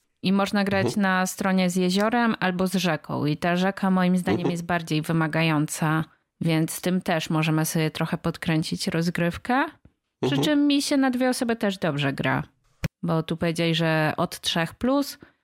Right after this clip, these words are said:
Speaker 1: moim zdaniem na dwie
Speaker 2: Mhm.
Speaker 1: osoby też bardzo spoko chodzi.
Speaker 2: Ale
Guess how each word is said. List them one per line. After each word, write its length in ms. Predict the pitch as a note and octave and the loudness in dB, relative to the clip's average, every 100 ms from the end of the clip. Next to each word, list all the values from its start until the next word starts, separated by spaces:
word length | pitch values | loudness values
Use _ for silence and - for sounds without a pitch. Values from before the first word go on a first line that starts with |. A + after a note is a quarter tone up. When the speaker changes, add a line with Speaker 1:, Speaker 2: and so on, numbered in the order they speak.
| _ | _
Speaker 1:
moim 220 | G#3 G3+ | 0 2
zdaniem 500 | G3 G3 F#3+ F#3+ F#3 | 2 2 2 2 4
na 280 | F3+ F3 E3+ | 2 2 0
dwie 80 | E3 | 0
Speaker 2:
Mhm. 160 | E3+ E3 | 0 -2
Speaker 1:
osoby 300 | - E3 D3+ | -4 -6 -2
też 400 | D#3 D3 - - | -2 -2 -4 -2
bardzo 340 | - C#3+ - | -2 -2 -2
spoko 360 | E3 - - - | -4 -4 -6 -8
chodzi. 420 | - - E3 F#3 - _ _ - - - _ - - - | -6 -6 -4 -6 -8 _ _ -18 -18 -20 _ -8 -6 -4
Speaker 2:
Ale 160 | G#2+ | -2